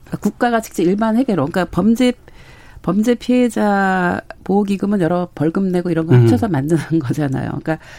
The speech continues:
Speaker 1: 국민 낸 세금으로 쓰는 예산이 십일억 칠천만 원이라서 제가 이거를 예결위원 할 때거나 여러 걸 통해서 했는데
Speaker 2: 네.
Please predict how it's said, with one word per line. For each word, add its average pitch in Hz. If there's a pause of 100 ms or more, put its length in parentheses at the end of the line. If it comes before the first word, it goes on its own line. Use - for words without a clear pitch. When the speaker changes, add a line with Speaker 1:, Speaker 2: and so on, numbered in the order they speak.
(160)
Speaker 1:
국민 220
낸 220
세금으로 277
쓰는 247
예산이 175 (380)
십일억 285
칠천만 254
원이라서 185
제가 170
이거를 180
예결위원 180
할 190
때거나 175
여러 208 (440)
걸 185
통해서 254
했는데 202
Speaker 2:
네. 101